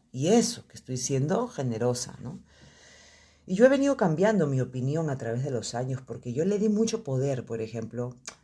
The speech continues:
más que poder, descansé sobre sus hombros, de, sobre los hombros de Muriel, de mi hija mayor,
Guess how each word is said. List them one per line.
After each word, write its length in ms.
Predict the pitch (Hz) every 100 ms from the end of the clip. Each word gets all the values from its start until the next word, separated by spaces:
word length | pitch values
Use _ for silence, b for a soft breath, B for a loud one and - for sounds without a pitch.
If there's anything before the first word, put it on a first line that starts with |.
| -
más 180 | 110
que 140 | - 160
poder, 480 | - 107 120 123 - _ _ _
descansé 880 | 123 127 127 - 117 120 - - 170
sobre 360 | 165 170 143 135
sus 340 | - 123 -
hombros, 680 | 139 139 139 - - - - _
de, 320 | 95 101 90 -
sobre 260 | - - 95
los 200 | 95 123
hombros 220 | 123 139
de 60 | 139
Muriel, 440 | 143 151 151 151
de 100 | 139
mi 200 | 101 90
hija 160 | 92 127
mayor, 480 | 131 135 139 139